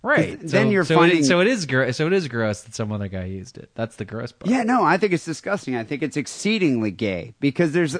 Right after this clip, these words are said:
Speaker 2: like, there's gotta be at least a microscopic amount of sperm in there, no matter how many times you bleach that thing.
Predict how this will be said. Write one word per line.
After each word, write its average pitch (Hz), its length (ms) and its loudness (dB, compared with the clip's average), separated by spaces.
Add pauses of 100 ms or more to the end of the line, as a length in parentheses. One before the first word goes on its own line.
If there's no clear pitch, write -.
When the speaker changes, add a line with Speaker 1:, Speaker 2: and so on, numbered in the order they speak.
Speaker 2:
like, 147 320 0
there's 165 280 -2
gotta 202 260 2
be 180 400 0 (540)
at 170 160 0
least 196 440 0 (140)
a 127 480 0
microscopic 156 1040 0
amount 123 400 2
of 104 100 -6
sperm 95 680 -2 (400)
in 147 120 0
there, 143 140 0
no 135 80 2
matter 143 280 2
how 143 180 2
many 180 160 2
times 147 340 0
you 127 60 -2
bleach 131 340 -4
that 92 240 -6
thing. 87 300 -10